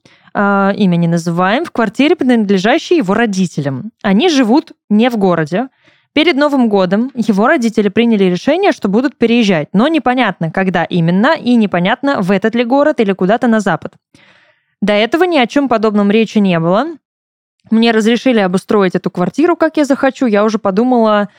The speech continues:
а, продумала, какой мы сделаем ремонт. Закупили некоторые материалы и сняли старые обои до Нового года. Теперь я не хочу ничего здесь делать. В этом нет смысла. Не драматизируй.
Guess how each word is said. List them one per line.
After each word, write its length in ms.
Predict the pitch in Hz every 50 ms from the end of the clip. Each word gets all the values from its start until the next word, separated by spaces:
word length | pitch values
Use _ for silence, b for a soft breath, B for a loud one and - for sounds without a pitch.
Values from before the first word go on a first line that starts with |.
| b b b b b b
а, 140 | - 196
продумала, 480 | 180 - 226 214 220 285 277 254 233 214
какой 300 | 208 214 196 - 254 240
мы 120 | 220 214
сделаем 420 | 202 185 196 220 226 233 226 220 214
ремонт. 420 | 214 226 226 214 185 156 147 147
Закупили 400 | - 185 - 202 190 - 247 254
некоторые 400 | 226 214 202 - 190 - 196 185
материалы 560 | 180 175 175 202 185 190 233 302 359 359 294
и 40 | 233
сняли 300 | 190 - 214 220 233 233
старые 340 | 220 - - 208 196 185 175
обои 300 | 175 170 185 233 277 262
до 140 | 208 196 202
Нового 340 | 208 208 208 202 196 208 226
года. 420 | 214 220 202 180 160 - 90 - _ b b b b b b b b b b b b b _
Теперь 300 | _ - 208 - 302 302
я 100 | 285 262
не 120 | 233 233 226
хочу 380 | - 262 254 - - - 285 262
ничего 440 | 233 214 202 - 247 208 214 208
здесь 260 | 196 175 180 190 170 160
делать. 480 | 156 180 165 156 170 247 - - - _ _ _
В 120 | _ 214 240
этом 240 | 240 - 233 214 214
нет 180 | 208 190 -
смысла. 600 | - - - 185 165 - - - 185 226 285 311 - _ _ _ _ _ _ _ _ _ _ _ _ _ _ _ _ _ _ _ _ _ _ _ _ _ _ _ _ _ _ _ _ _
Не 100 | 202 196
драматизируй. 840 | 190 185 196 196 202 202 190 220 208 185 175 180 170 165 180 220 226